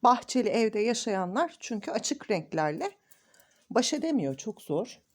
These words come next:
Böyle koyu renkler günlük hayat için oldukça iyi. Şimdi yaptım ama olmadı. Bu sebeple söküyorum. Örgü çok güzel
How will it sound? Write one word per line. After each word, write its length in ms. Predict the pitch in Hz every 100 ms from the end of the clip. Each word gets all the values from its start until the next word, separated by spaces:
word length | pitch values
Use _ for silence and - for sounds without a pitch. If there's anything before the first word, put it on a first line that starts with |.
| _ _ _ _ _ _ _ _ _
Böyle 200 | 233 220
koyu 280 | - 254 240
renkler 420 | 185 165 220 285 - _ - _ _ _ _ _ _ _
günlük 360 | 226 202 202 208
hayat 240 | 202 202
için 180 | - -
oldukça 480 | 196 170 - - 214
iyi. 320 | 190 131 - _ _ -
Şimdi 420 | - 160 160 156
yaptım 720 | 180 208 247 - - 220 247 453 - _ _ _ _ _ -
ama 540 | 165 135 151 254 381 _ _ _ _ _ _ _ _
olmadı. 420 | - 285 339 220 - - _ _ _ _ - - _ _ 180
Bu 40 |
sebeple 920 | - 190 180 170 143 147 147 156 220
söküyorum. 680 | 226 - 175 - 240 180 156 _
Örgü 640 | 175 170 165 202 214 - _ -
çok 360 | - 254 -
güzel 580 | 165 131 143 135 185 247